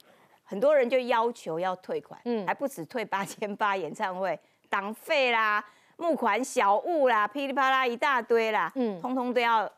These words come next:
Speaker 1: 叫他还钱呐。
Speaker 2: 嗯。
Speaker 1: 所以在这种状况底下，我觉得柯文哲的这一大块年轻的支持度很可能真的会崩解。
Speaker 2: 溃散。
Speaker 1: 然后呢，有一部分会流到
Speaker 2: 你看，连陈志涵都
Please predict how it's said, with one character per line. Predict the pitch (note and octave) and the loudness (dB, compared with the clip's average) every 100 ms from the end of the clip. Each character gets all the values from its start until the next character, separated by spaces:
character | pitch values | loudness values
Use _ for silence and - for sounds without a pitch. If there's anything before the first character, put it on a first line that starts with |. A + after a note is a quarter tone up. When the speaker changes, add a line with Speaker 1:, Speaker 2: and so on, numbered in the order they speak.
| _ | _
Speaker 1:
叫 | C#4 G#3 | -2 0
他 | F#3 | 0
还 | - F3+ D#3+ | -2 -4 -4
钱 | A3+ F#3+ C#3 C3+ | -8 -12 -12 -8
呐。 | B3 | -6
Speaker 2:
嗯。 | G3+ E3 _ - | -6 -8 _ -8
Speaker 1:
所 | G4+ | -4
以 | F4+ | 0
在 | F4 | 0
这 | E4+ | 0
种 | A3+ | 2
状 | D#4 | 0
况 | C4 | 0
底 | D#3+ | -4
下， | D3 D4 F3 | -2 0 0
我 | D#3+ | -4
觉 | - G#3+ B3+ | -2 2 2
得 | A#3+ A#3+ - _ _ | 2 -2 -10 _ _
柯 | - G4+ | -2 -2
文 | F4 | -2
哲 | C4 A#3+ | 0 2
的 | A#3 A#3 | 2 0
这 | C#4 D4+ - | 0 -2 -4
一 | |
大 | A#3+ D4+ C4+ | -4 -2 0
块 | D4 C4+ | 0 -2
年 | G#3+ F#3+ G#3+ | -2 -4 -6
轻 | - C#4 C4+ | -4 -2 0
的 | G3 | -2
支 | - A#3 | -4 -10
持 | - E3 | -10 -10
度 | - G3 - _ _ | -8 -8 -12 _ _
很 | G3+ B3 | -8 -6
可 | - E3+ | -4 -6
能 | D#3 C#3+ D#3 - _ _ - | -4 -8 -12 -18 _ _ -4
真 | E4+ | -2
的 | C#4 | 0
会 | D#4+ | 0
崩 | C4 - B3+ | -2 0 0
解。 | C4 | 2
Speaker 2:
溃 | G#3+ | 0
散。 | G#3+ C#3+ - _ _ - | -4 -6 -12 _ _ -4
Speaker 1:
然 | C4 | 0
后 | G#4 | 2
呢， | F#4+ C#4 C4+ C#4+ _ _ _ - | 2 0 0 -4 _ _ _ -2
有 | B3 | 2
一 | C#4 | 2
部 | F#4 A4 | 2 2
分 | F#4+ D#4 | 2 2
会 | E4 C#4 | 2 2
流 | G3+ F3+ G#3+ | 2 0 2
到 | |
Speaker 2:
你 | |
看， | C4 - G3+ | 2 2 2
连 | E3+ | 2
陈 | C4+ | 0
志 | B3+ E4 | 0 0
涵 | C4 | 0
都 | A3 | 0